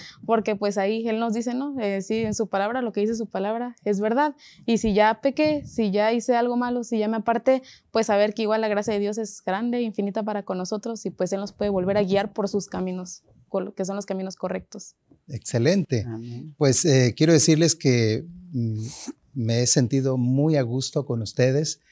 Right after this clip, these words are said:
Speaker 2: en el repaso de esta lección.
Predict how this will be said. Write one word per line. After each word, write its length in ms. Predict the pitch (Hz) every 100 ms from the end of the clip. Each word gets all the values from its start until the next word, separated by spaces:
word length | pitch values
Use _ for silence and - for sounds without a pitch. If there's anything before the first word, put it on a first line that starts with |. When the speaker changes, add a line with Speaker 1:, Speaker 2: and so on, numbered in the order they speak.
| - - _
Speaker 2:
en 340 | 143 113 110 107
el 160 | 107
repaso 560 | 110 107 - 131 - 135
de 100 | 123
esta 180 | 117 135
lección. 720 | 113 104 - 131 131 165